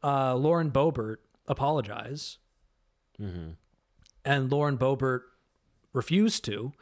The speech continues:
Speaker 1: And in fact, they had a phone call with each other in which Ilhan Omar basically demanded that she, she apologize publicly.
Speaker 2: Mm-hmm.
Speaker 1: Um, Lauren Boebert refused to and doubled down on her comments.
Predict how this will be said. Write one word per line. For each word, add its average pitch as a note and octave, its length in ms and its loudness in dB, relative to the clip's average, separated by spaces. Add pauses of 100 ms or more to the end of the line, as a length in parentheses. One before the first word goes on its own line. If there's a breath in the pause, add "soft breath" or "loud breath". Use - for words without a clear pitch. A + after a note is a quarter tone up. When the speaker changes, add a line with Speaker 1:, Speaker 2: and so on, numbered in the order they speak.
(240 loud breath)
Speaker 1:
And E3+ 120 4
in F3 80 4
fact, - 600 2 (840)
they F3 200 4
had G3 140 4
a F3+ 60 2
phone C4 320 6
call F3 220 4
with C3+ 120 0
each B2 200 -4
other A2+ 280 -4 (880 soft breath)
in D#3 220 2
which - 560 0 (600)
Ilhan F#3 320 4
Omar F3 340 4
basically D3+ 640 0
demanded C#3 560 0
that B2+ 300 -2
she, B2 340 -2
she C3+ 160 -2
apologize C3+ 800 -2
publicly. C3+ 800 -2 (440 loud breath)
Speaker 2:
Mm-hmm. F2+ 100 -6
Speaker 1:
Um, B2 420 2
Lauren D3 220 2
Boebert C#3+ 360 2 (180)
refused B2 500 0
to D#3+ 240 0 (140)
and C3+ 160 0
doubled C3+ 280 0
down B2+ 220 0
on B2+ 100 -2
her C#3 80 0
comments. A#2+ 640 -4